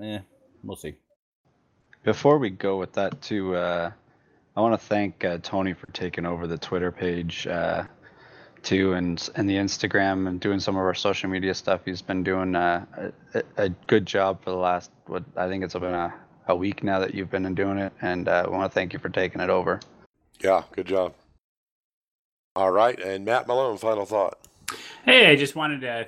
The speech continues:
Speaker 4: thank you guys for having me on, and I appreciate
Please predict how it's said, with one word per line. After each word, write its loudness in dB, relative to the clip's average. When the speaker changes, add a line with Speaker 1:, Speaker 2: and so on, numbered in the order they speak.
Speaker 4:
thank -6
you -6
guys -4
for -6
having -6
me -4
on, 0
and -6
I -4
appreciate -2